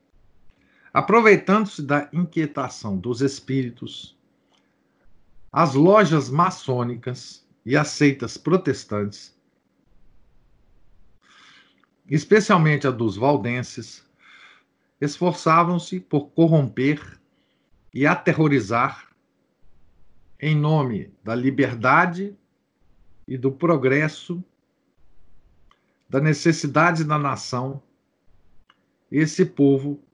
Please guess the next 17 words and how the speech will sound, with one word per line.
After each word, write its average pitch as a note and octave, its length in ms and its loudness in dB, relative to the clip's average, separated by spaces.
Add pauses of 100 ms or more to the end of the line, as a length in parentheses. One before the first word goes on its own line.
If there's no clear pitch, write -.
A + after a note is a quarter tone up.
(160)
piamontês, C#3 1000 0 (640)
sadio, A#2+ 840 -6 (1040)
ponderado, A2 800 -2 (1040)
crente B2+ 760 -4 (460)
e C3+ 60 -10
ligado C3+ 540 0
por A#2 220 -10
todas D3 540 2
as - 240 -10
fibras C3+ 720 -6 (1200)
à B2+ 140 -2
religi-, C3 560 2
à B2+ 340 0
religião B2+ 800 -2
dos B2 220 -14
seus A#2+ 240 -6
antepassados. - 1160 -14